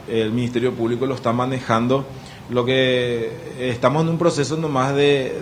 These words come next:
de cotejar realmente el nivel de implicancia que puedan tener los propietarios. Ocurre que en muchas ocasiones la, los establecimientos est-, están administrados por capataces o por peones que quedan en el lugar y,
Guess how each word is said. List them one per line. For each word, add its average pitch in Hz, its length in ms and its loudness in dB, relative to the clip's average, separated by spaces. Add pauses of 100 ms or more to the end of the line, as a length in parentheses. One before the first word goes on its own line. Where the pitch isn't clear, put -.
(100)
de 127 400 0
cotejar 127 600 2
realmente 127 420 2
el 135 80 0
nivel 120 260 0
de 127 60 0
implicancia 127 580 -2
que 127 80 -6
puedan 120 320 -2
tener 120 260 -2
los 131 120 -4
propietarios. 127 800 0 (340)
Ocurre 131 540 6
que 117 120 -2
en 110 120 -4
muchas 117 240 -2
ocasiones 127 720 -2 (340)
la, 110 240 2
los 120 160 0
establecimientos 127 840 -2
est-, - 120 -10
están 117 580 -2
administrados 123 960 2 (300)
por 107 160 0
capataces 117 640 0
o 120 60 -8
por 113 220 -4
peones 113 440 -2
que 123 120 -6
quedan 117 400 -2
en 123 100 -4
el 131 80 -4
lugar 120 320 0 (340)
y, 156 300 -2